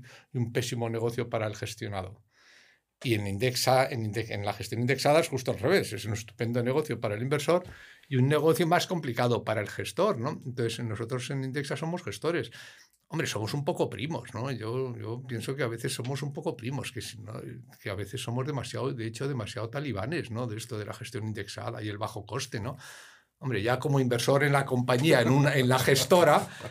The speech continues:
hombre, un poquito, un poquito, un poquito se podría arañar más, ¿no? Tal, entonces, no, no, pero aquí es, eh, claro, entonces la gestión indexada es, es, es un chollo absoluto. Tanto que, que, que muchas veces... Eh,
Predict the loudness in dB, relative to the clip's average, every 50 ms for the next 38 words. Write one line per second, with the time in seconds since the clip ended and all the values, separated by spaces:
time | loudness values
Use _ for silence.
0 | -14 -2 0 2 4 6 4 4 4 2 0 0 0 0 0 2 2 2 2 2
1 | 0 0 0 -2 -2 -2 -2 0 0 0 0 0 -2 -2 -4 -4 -4 -6 -4 -4
2 | -4 0 0 2 2 2 2 2 2 4 4 4 4 4 2 2 2 0 0 0
3 | 2 2 4 4 4 2 2 2 2 2 4 4 2 2 2 0 -2 -4 -4 -4
4 | -2 2 2 2 4 4 4 4 6 6 6 4 2 2 0 0 -2 0 0 0
5 | 0 2 2 2 2 2 4 6 6 8 6 6 4 2 -4 0 4 6 6 6
6 | 6 4 4 4 4 4 2 0 0 0 0 2 2 2 2 4 4 4 4 4
7 | 4 2 2 2 2 0 -2 -2 0 0 0 0 0 -4 -6 -6 -4 -2 -2 -2
8 | 0 0 -2 0 0 -2 -4 -4 -6 -6 -4 -2 -4 -4 -4 -8 -14 -20 -20 -20
9 | -20 -20 _ 2 4 4 6 6 4 4 6 6 6 6 4 2 -2 -8 -4 0
10 | 4 6 6 6 6 4 2 -2 -2 0 0 2 2 2 2 4 4 2 2 2
11 | 0 0 0 -2 -4 0 2 4 6 6